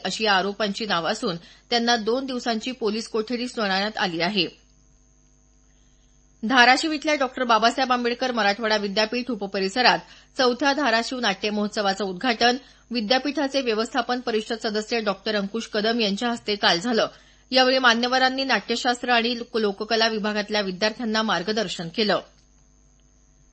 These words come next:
मध्य रेल्वेच्या सोलापूर विभागाचे रेल्वे विभागीय व्यवस्थापक नीरज कुमार दोहार यांनी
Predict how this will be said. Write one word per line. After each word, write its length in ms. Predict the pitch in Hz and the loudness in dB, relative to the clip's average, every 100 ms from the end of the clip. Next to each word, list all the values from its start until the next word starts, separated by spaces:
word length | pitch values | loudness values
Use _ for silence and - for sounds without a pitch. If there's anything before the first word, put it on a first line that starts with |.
| _ _ _ | _ _ _
मध्य 320 | 254 233 285 | 0 2 2
रेल्वेच्या 460 | 302 294 294 294 311 | 2 2 0 0 -2
सोलापूर 480 | 330 247 247 262 277 | 0 2 2 2 -6
विभागाचे 540 | 262 277 247 247 262 | -2 0 2 0 0
रेल्वे 300 | 247 220 220 | 0 0 -2
विभागीय 440 | 233 240 247 226 233 | -4 -2 -2 0 -2
व्यवस्थापक 600 | 208 208 220 220 220 233 | -2 -2 -2 -2 -2 -4
नीरज 420 | 233 208 214 233 - | -2 -2 -2 -4 -6
कुमार 340 | 220 214 214 | -2 0 0
दोहार 360 | 196 196 208 190 | 0 -2 0 0
यांनी 400 | 190 196 240 | 0 2 0